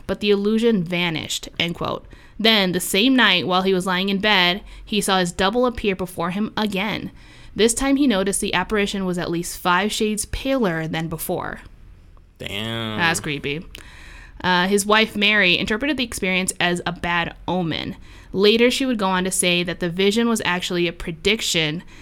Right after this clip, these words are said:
Speaker 1: that he would be elected for a second term, but would not live long enough to finish it, explaining why the doppelganger appeared so pale the second time.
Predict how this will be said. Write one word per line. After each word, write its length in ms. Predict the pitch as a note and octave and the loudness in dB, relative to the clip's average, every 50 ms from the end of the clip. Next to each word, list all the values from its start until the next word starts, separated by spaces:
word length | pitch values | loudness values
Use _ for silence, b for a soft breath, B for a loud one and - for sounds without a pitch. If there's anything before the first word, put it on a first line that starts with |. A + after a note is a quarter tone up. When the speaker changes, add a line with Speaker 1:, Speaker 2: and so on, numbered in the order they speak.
| B B | B B
Speaker 1:
that 160 | F#3 G3+ - F3+ | -2 -2 -2 0
he 120 | - A#3 | 0 2
would 120 | A3 G#3 | 0 2
be 140 | G3+ G3 F#3 | 2 0 0
elected 460 | E3+ F3 F3 F3+ F#3 F#3 - G#3+ G3+ | 0 0 0 0 -2 -2 -2 -4 -4
for 140 | - - G#3+ | -2 -4 -4
a 40 | G#3+ | -4
second 360 | G#3 - F3 E3 - D#3+ F#3 - | -2 -2 -4 -4 -4 -6 -8 -8
term, 520 | - - - C#4 C4+ A3 F#3 F3 F#3+ A3 B B B B B B | -10 -4 0 2 2 4 2 0 -2 -4 B B B B B B
but 180 | - G3 F3+ - | -4 -2 0 2
would 120 | F#3+ F#3 F#3 | 2 0 0
not 400 | F#3 F3+ F3+ F3 F3+ F#3+ - - | 0 0 2 0 0 0 -2 -2
live 240 | F3+ F3+ F3+ F3 F3 | -2 -2 -2 -2 -2
long 300 | F3 F3+ F3+ F3+ F#3 G3 | -2 0 0 0 0 0
enough 300 | F#3 F3 D#3+ D#3 D#3 - | -2 -2 -2 -4 -4 -6
to 100 | - F3+ | -10 -12
finish 480 | D#3+ - - D#3 C#3+ C3+ - - - - | -10 -8 -8 -6 -6 -6 -6 -6 -6 -8
it, 540 | - - - - - - - - - - - - | -8 -10 -12 -10 -8 -6 -6 -6 -6 -8 -8 -10
explaining 580 | F#3 - - - - F#3+ F#3 F#3 F3+ F3+ F#3 | -6 -4 -4 -2 0 2 2 2 2 0 0
why 120 | F#3 F3 F3 | -2 -2 -2
the 120 | F3+ E3+ | -2 -4
doppelganger 600 | D#3 F3+ E3+ F3+ F#3 - - - A#3 A#3 A#3 A#3 A3+ | 0 0 0 2 0 -2 -4 -4 -2 -2 0 -2 -2
appeared 420 | A3+ A3+ - G#3 F#3 F3 F3 F3 | -4 -4 -4 -2 -2 -2 -2 -2
so 220 | - - F#3 E3 D#3+ | -2 -2 -2 -4 -2
pale 360 | D#3+ - - F3 E3 D3+ D3+ | -2 -2 -2 -2 -2 -2 -4
the 120 | - D#3+ - | -4 -6 -8
second 480 | - - C#3+ C#3 - - - - - | -6 -6 -6 -6 -6 -8 -12 -10 -10
time. 480 | - - D#3+ D#3+ - - - - - | -8 -8 -6 -6 -6 -6 -8 -10 -12